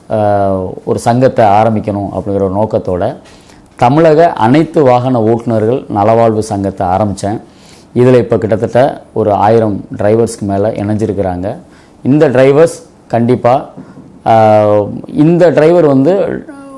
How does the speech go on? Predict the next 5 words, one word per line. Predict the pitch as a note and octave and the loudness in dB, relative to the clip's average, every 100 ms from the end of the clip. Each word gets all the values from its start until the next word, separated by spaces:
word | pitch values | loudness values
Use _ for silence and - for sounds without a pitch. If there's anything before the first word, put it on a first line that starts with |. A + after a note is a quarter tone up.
| C4+ A#3 | -16 -6
மக்களுக்கு | C3+ C3 - G3 D#3 F#3 G3+ - | -4 -2 0 0 2 2 2 2
ஏதாவது | B2+ B2+ D3 E3+ E3 | 2 4 4 4 2
ஒண்ணு, | C#3 A#2+ - - B2 | 2 0 -4 -12 -4
ஆ, | A#2 A2+ A2+ A2 G#2+ | 0 2 2 2 0
செய்யணும் | G#2 - - B2 B2+ B2 A#2 | -2 -8 -2 0 2 0 -2